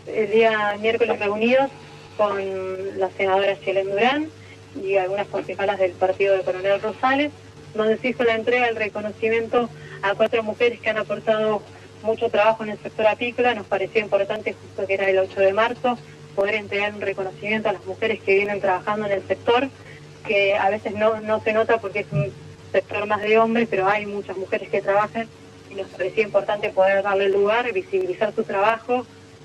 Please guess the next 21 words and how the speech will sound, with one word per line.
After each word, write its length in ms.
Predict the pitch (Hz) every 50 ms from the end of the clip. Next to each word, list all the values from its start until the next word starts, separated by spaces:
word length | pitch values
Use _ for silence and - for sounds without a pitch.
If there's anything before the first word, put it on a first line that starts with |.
| - -
y 60 | -
sobre 240 | - 240 202 202 202
todo 140 | - 233 233
porque 160 | 214 - 220
han 140 | 214 214 -
sido 320 | - 226 226 220 214 202 196 -
justo 280 | 233 226 - - 233 220
cuatro 260 | - 220 220 220 220
mujeres 320 | 214 165 - 226 226 214
que 180 | - 214 202 190 - - - - - - - - - -
han 240 | - - 220 226 220
permitido 580 | - 226 220 220 220 214 - 247 247 262 262 254
y 160 | 240 233 208
han, 240 | 208 214 214 214 202
de 220 | 202 202 202 190
su 80 | - 214
experiencia 540 | 202 - - 214 277 233 226 226 262 226 214
técnica, 580 | - 247 233 247 247 254 254 - 262 247 240
profesional 760 | 240 - - 208 196 - 196 185 - 214 208 214 226 240 247 240
y 60 | 226 220
demás, 300 | 214 208 226 254 262